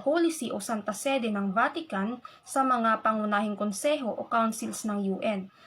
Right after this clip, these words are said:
at iba pa nitong kalipunan o committee tulad ng U N Security Council, W H O, unesco, World T O, et cetera. At ang panghuli,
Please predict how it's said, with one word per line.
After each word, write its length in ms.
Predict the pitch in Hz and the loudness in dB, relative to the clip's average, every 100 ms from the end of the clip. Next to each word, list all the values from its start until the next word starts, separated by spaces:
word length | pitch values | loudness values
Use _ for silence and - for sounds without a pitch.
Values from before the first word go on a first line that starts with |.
| - - | -20 -2
at 160 | 269 277 | 0 2
iba 240 | 247 240 | 2 2
pa 160 | 226 220 | 2 0
nitong 480 | 214 - 220 233 - _ - | -2 -4 -2 -2 -6 _ -6
kalipunan 720 | 202 214 - 302 285 220 - | -4 -4 0 2 2 2 0
o 240 | 226 240 240 _ _ | -2 -2 -4 _ _
committee 560 | 220 202 202 208 214 | 0 2 0 -4 -8
tulad 320 | 208 208 202 196 | -6 -2 0 2
ng 240 | 226 269 220 | 2 2 0
U 60 | 196 | 0
N 160 | 208 | -2
Security 560 | - 196 214 208 202 - | -4 -8 -6 -4 -6 -4
Council, 640 | 202 196 190 - 233 277 - _ _ | -2 0 -2 -4 -4 -4 -8 _ _
W 400 | 208 214 202 202 | 0 4 4 2
H 400 | 190 202 196 - | 0 0 -2 -4
O, 320 | 202 226 269 - _ - | -2 0 -2 -6 _ -4
unesco, 800 | 220 214 202 - - 214 254 269 _ - | 0 2 0 -2 -6 -2 -2 -2 _ -4
World 400 | 208 208 190 208 | 2 2 2 0
T 160 | 196 185 | -2 0
O, 240 | 208 254 269 - - | 0 0 -2 -10 -10
et 160 | 214 | -8
cetera. 480 | - 214 196 185 214 - _ _ _ _ _ _ _ _ _ | -4 -2 -2 -4 -10 -18 _ _ _ _ _ _ _ _ _
At 240 | - 214 - | -8 -6 -2
ang 160 | 214 | -2
panghuli, 720 | 202 269 339 370 226 202 226 | 0 0 2 0 0 0 -4